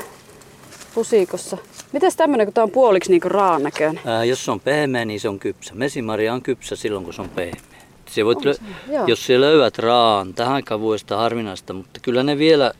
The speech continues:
Speaker 2: jopa kukkivat ja äsken löysin tuosta ihan raan, niin kyllä se raaka on ihan pieni ja ne marjan silmät, mitä siinä, ne on pieniä. Se on ihan kova.
Speaker 1: Joo.
Speaker 2: Että kyllä teollisuuskin ostaa mesimarjaa, niin tuota, kaikki nämä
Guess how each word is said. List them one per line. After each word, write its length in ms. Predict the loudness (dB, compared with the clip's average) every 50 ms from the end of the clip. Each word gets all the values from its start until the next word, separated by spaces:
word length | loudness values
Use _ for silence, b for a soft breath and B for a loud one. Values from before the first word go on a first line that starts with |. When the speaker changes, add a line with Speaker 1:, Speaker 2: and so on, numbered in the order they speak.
| -12 -6
Speaker 2:
jopa 280 | -6 -6 -2 -2 -2 -2
kukkivat 680 | -2 -6 -6 -6 -8 -4 -4 -2 -2 -2 -4 _ -4
ja 200 | -4 -4 -4 -6 -8 -14 -12 -12
äsken 320 | -10 -10 -4 -2 -2 2
löysin 300 | 2 2 2 0 -6 -8
tuosta 260 | -8 -8 -10 -8 -8 -6
ihan 240 | -4 -4 -4 -4
raan, 420 | -4 -4 -4 -2 -2 -4 -6 -8 -12
niin 120 | -16 -18 -20 -16
kyllä 160 | -8 -8 -6
se 120 | 0 0 0
raaka 460 | 2 4 4 4 2 2 -2 -6 -6
on 120 | -6 -8
ihan 240 | -10 -8 -8 -10 -10
pieni 400 | -8 -6 -6 -4 -4 -6 -10 -14
ja 120 | -16 -16 -16
ne 200 | -16 -18 -18 -20 B B B B B B B B B B B -8
marjan 360 | -6 -4 -2 -2 -2 -2 -4
silmät, 440 | -6 -6 -4 -4 -4 -8 -10 -14 -18 -16
mitä 280 | -20 -18 -14 -14 -14 -14
siinä, 280 | -12 -14 -14 -14 -12
ne 100 | -14 -14
on 100 | -14 -14
pieniä. 440 | -10 -8 -8 -8 -8 -10 -14 -16 -14
Se 120 | -10 -8 -6
on 100 | -6 -4
ihan 260 | -4 -4 -6 -6 -4
kova. 420 | -2 -2 0 0 -2 -6 -10 -12 -18 _ -20 _ b b b b b b b b
Speaker 1:
Joo. 140 | -14 -14 -14
Speaker 2:
Että 160 | -14 -16 -14
kyllä 240 | -10 -2 0 0 2
teollisuuskin 720 | 4 4 4 6 4 2 0 -4 -8 -10 -8 -10 -10 -10 -10 -16 -20 -20 _ _ _ -20 -6 -4
ostaa 500 | -4 -4 -4 -8 -6 -6 -4 -4 -4 -10 -12 -12
mesimarjaa, 800 | -10 -10 -8 -6 -8 -8 -8 -12 -16 -14 -12 -12 -12 -12 -14 -16
niin 220 | -18 -18 -20 -16 -16
tuota, 240 | -16 -16 -12 -14 -14 -14 -14 -18 -20 B B B B B B B B B B -20 -20 -20 -20 _ _ -10
kaikki 340 | -6 -6 -6 -6 -4 -6 -4
nämä 280 | -2 -2 -2 -2 -4